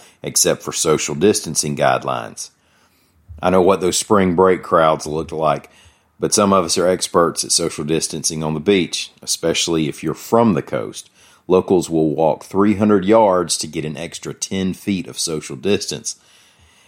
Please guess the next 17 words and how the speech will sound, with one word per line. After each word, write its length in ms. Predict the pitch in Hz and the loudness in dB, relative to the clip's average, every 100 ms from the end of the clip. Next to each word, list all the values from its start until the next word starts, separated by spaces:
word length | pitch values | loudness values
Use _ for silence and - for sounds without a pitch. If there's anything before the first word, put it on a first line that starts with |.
| - | -2
Now, 160 | 92 | 0
as 240 | 85 104 101 | 4 2 2
we 200 | 101 104 | 2 4
move 280 | 104 135 143 | 4 4 2
forward 480 | - 113 95 95 | 2 4 6 4
and 140 | 85 82 | 0 -2
arguments 600 | 67 95 95 104 107 - | 2 2 2 0 0 0
are 40 | |
made 440 | 107 101 92 87 87 | 2 4 4 2 0
on 180 | 82 82 | -2 -2
when 180 | 87 | -4
to 60 | 87 | -2
loosen 480 | 82 92 92 95 82 | 0 0 -2 -4 0
guidelines 580 | 101 104 82 82 78 82 | 4 4 2 0 0 -6
at 80 | |
the 60 | 69 | -10
beach, 420 | 69 78 78 - | -8 -6 -6 -8